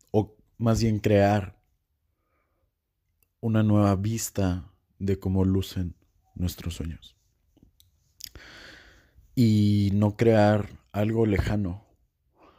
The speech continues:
no crear en mis sueños algo que no está aquí o que no hay aquí, sino preguntarme,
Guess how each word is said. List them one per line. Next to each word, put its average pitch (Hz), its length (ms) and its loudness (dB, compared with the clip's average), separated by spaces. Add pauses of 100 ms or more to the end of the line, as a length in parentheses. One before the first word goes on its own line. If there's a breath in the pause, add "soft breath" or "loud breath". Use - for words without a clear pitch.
(240 soft breath)
no 92 240 -2
crear 92 600 0 (640)
en 95 180 -4
mis 90 120 -4
sueños 101 680 -4 (1080)
algo 104 300 0
que 104 100 -4
no 98 220 0
está 95 320 -2
aquí 95 440 -4
o 90 160 -8
que 95 120 -6
no 95 200 0
hay 92 140 2
aquí, 110 320 -6 (1400)
sino 87 800 -2 (1080)
preguntarme, 98 1040 0